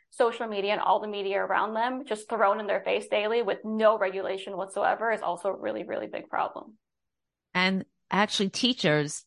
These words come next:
Speaker 2: in professional developments are not being taught facts to teach. So how do we expect our children to learn in schools when the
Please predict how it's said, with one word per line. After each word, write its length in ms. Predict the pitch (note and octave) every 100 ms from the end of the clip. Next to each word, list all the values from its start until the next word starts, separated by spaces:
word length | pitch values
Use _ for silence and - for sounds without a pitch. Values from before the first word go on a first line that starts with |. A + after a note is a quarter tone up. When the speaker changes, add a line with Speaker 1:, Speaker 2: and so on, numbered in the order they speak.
| _ -
Speaker 2:
in 120 | F#3+
professional 520 | F3+ A3+ G3 G3+ F#3
developments 840 | D3+ C3+ G#3+ C4 D3 C#3+ - - _ _ _ -
are 100 | F#3
not 260 | F3+ F3
being 240 | D#3+ E3 D#3
taught 300 | - C#3+ -
facts 420 | - C#3+ C#3+ -
to 120 | D3
teach. 360 | - D3 B2 - - - - -
So 220 | G#3 F#3+
how 240 | G#3 A3+
do 80 | A#3
we 80 | A3
expect 420 | F#3+ - G#3+ G#3
our 140 | F3 F3
children 420 | - A#3+ D4+ C4+ G#3+
to 100 | F#3
learn 160 | F#3
in 100 | F3
schools 680 | F3 - B3+ B3 F#3 F#3 - _ _ _ _ -
when 380 | E3 G3 F#3 F3+
the 300 | E3 D#3+